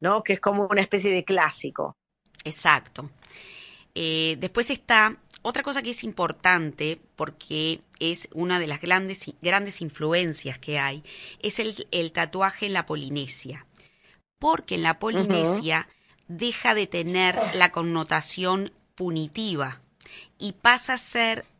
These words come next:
Speaker 2: eh, a prevalecer la imagen, eh, de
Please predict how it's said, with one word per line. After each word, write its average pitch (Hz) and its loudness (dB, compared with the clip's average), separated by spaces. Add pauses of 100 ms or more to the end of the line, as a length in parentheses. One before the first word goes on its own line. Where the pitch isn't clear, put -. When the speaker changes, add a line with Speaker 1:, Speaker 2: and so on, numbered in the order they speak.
Speaker 2:
eh, 170 0
a 170 0
prevalecer 170 0
la 180 2
imagen, 190 0 (460)
eh, 151 -2
de 190 0